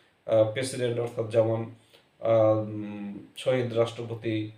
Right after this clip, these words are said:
আহ, বিএনপির প্রতিষ্ঠাতা জিয়াউর রহমান, উনি নির্বাচিত প্রেসিডেন্ট।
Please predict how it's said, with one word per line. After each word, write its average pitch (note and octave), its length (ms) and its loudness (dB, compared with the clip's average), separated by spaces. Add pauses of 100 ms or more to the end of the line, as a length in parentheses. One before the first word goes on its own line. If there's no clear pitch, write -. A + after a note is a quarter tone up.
(460)
আহ, G#2 240 0
বিএনপির A#2 520 -2
প্রতিষ্ঠাতা A#2 720 -2 (420)
জিয়াউর A#2 320 0
রহমান, A2+ 400 4
উনি G#2+ 300 0
নির্বাচিত A2 680 0
প্রেসিডেন্ট। G#2+ 680 -8